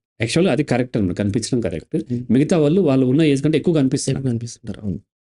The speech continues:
Speaker 1: ఒక అతను ఫిఫ్టీస్‌లో ఉన్న అతను ఫార్టీస్ లాగా కనిపిస్తున్నారు అని అంటే దాని అర్థం ఏంటంటే యాక్చువల్‌గా జనాలు,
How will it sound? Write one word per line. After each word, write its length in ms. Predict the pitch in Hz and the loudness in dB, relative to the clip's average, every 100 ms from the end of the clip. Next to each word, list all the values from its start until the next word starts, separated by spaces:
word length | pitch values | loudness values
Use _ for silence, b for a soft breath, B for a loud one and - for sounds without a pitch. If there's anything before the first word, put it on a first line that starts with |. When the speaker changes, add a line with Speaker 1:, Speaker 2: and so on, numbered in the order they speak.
| _ _ _ _ _ _ _ 87 | _ _ _ _ _ _ _ -4
Speaker 1:
ఒక 60 | 95 | 0
అతను 180 | 120 | 0
ఫిఫ్టీస్‌లో 460 | 127 104 - 123 127 | 0 -2 -2 -2 2
ఉన్న 120 | 110 | 0
అతను 200 | 120 139 | 0 -2
ఫార్టీస్ 360 | - 113 113 107 | 0 -2 -2 -2
లాగా 180 | 113 117 | -2 0
కనిపిస్తున్నారు 720 | 110 104 117 - 110 101 90 82 | -2 -2 -2 -4 -2 0 -2 -4
అని 120 | 80 | -8
అంటే 280 | 78 107 151 214 b b _ _ | -8 -4 -4 -4 b b _ _
దాని 220 | - 110 | 0 2
అర్థం 260 | 104 101 131 | 2 2 2
ఏంటంటే 380 | 117 92 90 151 | 2 0 0 0
యాక్చువల్‌గా 420 | 113 101 135 117 | -2 -2 -2 0
జనాలు, 460 | 135 113 110 113 | 0 0 0 2